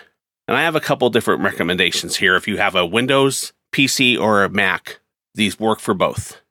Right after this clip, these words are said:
My favorite choice is Backblaze, and that's at backblaze dot com. They have a fifteen-day trial, and all the pricing I'm gonna give you in this episode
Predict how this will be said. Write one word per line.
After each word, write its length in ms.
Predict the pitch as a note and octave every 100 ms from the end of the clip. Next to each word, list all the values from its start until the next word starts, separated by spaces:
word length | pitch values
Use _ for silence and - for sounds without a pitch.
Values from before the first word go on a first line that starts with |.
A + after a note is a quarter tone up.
| _ _ _ _ _
My 120 | A#2+
favorite 320 | A2 E3+ F#3 D3
choice 340 | C#3+ B2+ -
is 100 | G2
Backblaze, 640 | A2 G#2+ - F#2 D#2 -
and 80 | F2+
that's 160 | F2+ E2
at 180 | -
backblaze 1120 | G#2+ A2 B2+ - - _ _ _ A#2+ A2 G#2 -
dot 240 | G2+ G2
com. 400 | - D2+ C2+ - _ _ _ _ _ _ _ A2+
They 60 |
have 80 | G#2
a 60 | -
fifteen-day 560 | C3 - D#3+ D#3 D#3+
trial, 560 | D3+ A#2 G2 G2 G2+ G#2
and 120 | G2 G#2
all 140 | B2
the 100 | D3+
pricing 380 | - C#3+ B2+ B2
I'm 120 | A2+
gonna 180 | A2+ G#2+
give 180 | G#2+ G2+
you 80 |
in 60 | G#2
this 180 | G2 -
episode 640 | G2 - - A2 A2